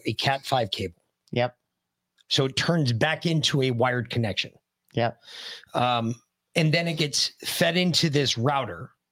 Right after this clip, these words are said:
Speaker 1: That router then feeds to another router that you can do wireless off of, or you can do other shit off of.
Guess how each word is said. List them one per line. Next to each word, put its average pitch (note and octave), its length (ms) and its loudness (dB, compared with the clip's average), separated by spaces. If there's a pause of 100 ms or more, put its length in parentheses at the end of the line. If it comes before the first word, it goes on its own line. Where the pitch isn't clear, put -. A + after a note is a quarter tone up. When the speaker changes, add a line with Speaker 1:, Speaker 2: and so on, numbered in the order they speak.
(300)
Speaker 1:
That D#3 360 0
router D#3 380 0
then C3+ 220 -2
feeds C#3+ 380 -4
to C3 180 -2
another C#3+ 520 2
router A2 460 -2 (480)
that - 180 0
you C#3+ 140 2
can C3+ 200 0
do C3 140 2
wireless B2 640 0
off G2 200 -4
of, A2+ 360 -8
or B2 140 2
you A#2+ 80 0
can B2 100 0
do C3 140 2
other C#3+ 180 0
shit G2+ 240 -2
off - 280 -6
of. - 120 -18